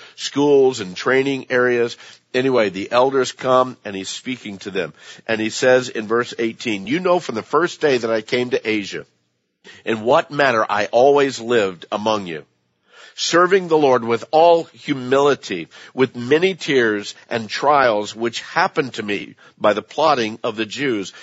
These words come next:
and how I kept back nothing that was helpful." But proclaimed it to you and taught you publicly from house to house. It's that idea, again, those house churches. They would just go from one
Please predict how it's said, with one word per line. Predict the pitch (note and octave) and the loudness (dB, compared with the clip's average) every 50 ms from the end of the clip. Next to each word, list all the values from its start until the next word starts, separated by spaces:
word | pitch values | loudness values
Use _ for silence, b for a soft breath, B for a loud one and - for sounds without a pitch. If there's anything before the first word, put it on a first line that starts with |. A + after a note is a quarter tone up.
| B B B | B B B
and | B2+ | 0
how | C#3 C#3+ D3+ E3+ | 2 4 4 4
I | F3+ F3+ E3 | 4 2 0
kept | - - F#3 - - | 0 -2 -2 -2 0
back | D#3 D#3 D3 C3 | 0 0 0 0
nothing | C#3 C3 B2+ C3+ D#3 F#3 A3 G#3 - F3 C#3 B2 | -4 -6 -2 0 2 2 2 0 -2 -4 -4 -2
that | A#2 A#2+ - | -2 -2 -2
was | - A#2+ A2 - - _ _ | -2 -6 -8 -10 -16 _ _
helpful." | C#3+ D#3 C#3 - _ - G#2+ F2+ - - _ B B B B B B B | 0 0 0 -2 _ -6 -4 -4 -6 -8 _ B B B B B B B
But | - C#3 C#3+ - | -2 -2 -2 0
proclaimed | - D3 C#3 B2+ - - - D#3+ F#3 G3+ G#3+ G3 | -2 -2 -2 -2 -4 -2 0 2 2 2 2 2
it | G3+ F#3+ - _ | 0 0 0 _
to | - - C#3 | -8 -10 -8
you | C3+ C#3+ D#3 E3+ E3 D#3+ - - | -4 0 2 4 4 2 2 -2
and | B2+ B2 A#2+ - | -6 -6 -8 -10
taught | - - F#3+ G#3+ G#3 - - | -6 -2 0 0 0 0 -4
you | D3+ E3 F#3 E3+ | -8 -10 -10 -10
publicly | - _ - - F#3+ G3+ F#3 F3 C#3 - - - A#2 G#2 G2 G2+ B B B B B | -14 _ -8 -4 -4 -2 0 -2 -2 -4 -4 -4 -4 -4 -4 -6 B B B B B
from | - - C3 B2+ | -2 0 0 0
house | C3 - - E3+ F#3 G#3 F#3 B2+ A#2+ A#2+ - - - b b b b b _ | -2 -4 -2 0 2 4 4 2 0 -2 -6 -12 -14 b b b b b _
to | - D#3+ C3 | -4 -2 -2
house. | A#2 A2+ - - G3 G3 D3+ G#2+ E2+ - - - - - - - - - b b b b b b b b | -2 -2 -2 0 2 2 2 2 -2 -6 -12 -16 -14 -14 -16 -18 -20 -20 b b b b b b b b
It's | - - | -12 -6
that | B2 C3 B2+ B2 | -4 -2 0 0
idea, | B2+ C3 C3 B2+ D3+ D3 C3 A#2 | 0 0 0 0 0 0 2 0
again, | A#2+ A#2 C#3+ D3+ D3 | 0 0 -2 -2 -2
those | B2+ A2+ A2+ - | -2 -4 -4 -4
house | - B2 C3 D3+ D3+ - - - | -2 0 0 0 0 -2 -8 -14
churches. | - - D#3+ E3 C#3 - A2 F#2+ | -10 -8 -8 -8 -8 -10 -14 -10
They | F2+ B2 B2+ B2 | -8 -8 -6 -6
would | B2 B2 | -6 -8
just | A#2 C3 - - | -8 -10 -10 -4
go | - D3 E3+ E3+ | -2 -2 -2 -2
from | - A#2+ A#2 A#2+ | -4 -10 -10 -8
one | C3 E3 E3+ D#3+ C#3+ A2+ G2+ | -4 -2 -2 -2 -2 -4 -6